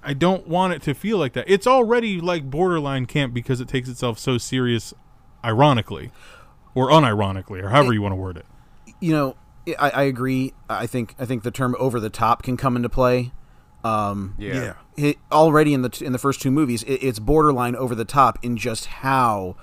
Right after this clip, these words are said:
Speaker 2: amazing a killer he is, but you buy into it because it's, it's, it's fucking cool, and it's, the action is done so well,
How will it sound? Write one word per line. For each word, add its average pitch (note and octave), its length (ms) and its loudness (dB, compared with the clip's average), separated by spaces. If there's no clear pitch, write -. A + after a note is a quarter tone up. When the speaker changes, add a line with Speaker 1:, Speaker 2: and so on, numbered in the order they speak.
Speaker 2:
amazing A#2+ 720 -2
a A2 80 -8
killer D#3+ 320 4
he A2 100 -2
is, G2 180 -10
but - 180 0
you C#3+ 100 0
buy C3 240 4
into D3 340 0
it D2 140 -14
because C3 300 -2
it's, - 300 -4
it's, - 500 -4
it's - 420 -4
fucking C3 340 -2
cool, D#3+ 440 2
and A#2+ 100 -2
it's, - 300 -6
the B2+ 180 -6
action C3 320 -2
is A#2+ 100 -6
done A#2+ 200 -4
so C3+ 280 0
well, B2+ 480 0